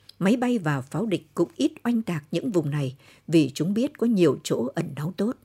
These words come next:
Các chiến sĩ ta vẫn có được những giờ phút hàn huyên với đồng bào sau nhiều năm xa đồng bằng,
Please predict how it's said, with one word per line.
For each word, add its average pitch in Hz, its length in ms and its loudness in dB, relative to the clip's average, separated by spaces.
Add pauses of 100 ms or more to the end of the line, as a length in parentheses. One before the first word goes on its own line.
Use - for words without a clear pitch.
(1000)
Các 202 140 -2
chiến 175 200 2
sĩ - 180 -2
ta 165 320 -4 (280)
vẫn 151 260 2
có 233 180 -2
được 185 260 0
những 180 180 -4
giờ 160 260 0
phút 320 300 -2
hàn 165 280 -4
huyên 226 280 0
với - 120 -4
đồng 160 240 0
bào 147 280 -2 (220)
sau 180 280 -2
nhiều 151 320 2
năm 185 300 -4
xa 208 300 -2
đồng 147 260 -2
bằng, 139 200 -4